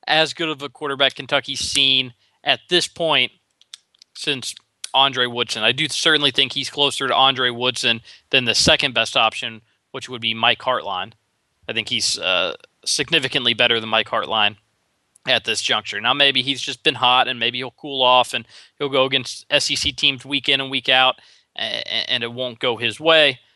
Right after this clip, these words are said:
But that remains to be seen. At this point of the season, you couldn't be, you couldn't ask for much more out of your quarterback, especially given how the past few years have been. So the U K fans that are wanting to see Reese Phillips get a few drives,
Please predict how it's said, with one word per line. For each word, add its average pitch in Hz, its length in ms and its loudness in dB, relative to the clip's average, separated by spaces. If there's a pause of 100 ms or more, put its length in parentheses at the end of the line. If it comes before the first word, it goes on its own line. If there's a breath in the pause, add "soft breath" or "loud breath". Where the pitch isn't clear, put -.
(200)
But 190 80 0
that 190 140 4
remains 117 320 -2
to - 40 -16
be 113 60 -16
seen. 107 340 -10
At 135 160 -2
this 160 140 -6
point 151 240 -4
of 127 60 -2
the 117 80 -2
season, 120 420 -2
you 127 100 -10
couldn't 120 300 -4
be, 117 320 0 (400 soft breath)
you 175 140 -8
couldn't 180 180 2
ask 139 340 4
for 147 120 -8
much 127 240 -10
more 123 380 -6 (100)
out 123 120 2
of 120 60 2
your 117 140 -8
quarterback, 110 560 0
especially 143 760 2
given 117 300 0
how 117 140 0
the 107 80 -14
past 113 260 -2
few 113 220 -12
years 104 260 -6
have 113 120 -14
been. 131 200 -8 (300 loud breath)
So 165 120 -4
the 156 100 -4
U 180 80 0
K 165 160 2
fans 135 340 2
that 123 160 -4
are 110 180 -8 (400)
wanting 147 400 0
to 123 80 -6
see 131 220 -6
Reese 123 180 -8
Phillips 127 380 0
get 123 160 0
a - 20 -14
few 135 260 -10
drives, 120 540 4